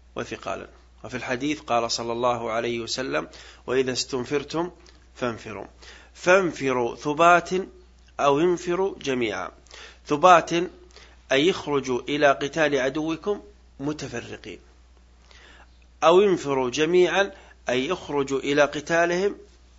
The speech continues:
مجتمعين. والكلمة يعرف معناها بضدها، فلو قال لك قائل: "أو علمنا أن معنى ثبات متفرقين من قوله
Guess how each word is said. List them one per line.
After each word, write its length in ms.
مجتمعين. 680
والكلمة 1160
يعرف 680
معناها 720
بضدها، 840
فلو 180
قال 240
لك 160
قائل: 440
"أو 300
علمنا 600
أن 280
معنى 320
ثبات 440
متفرقين 840
من 220
قوله 640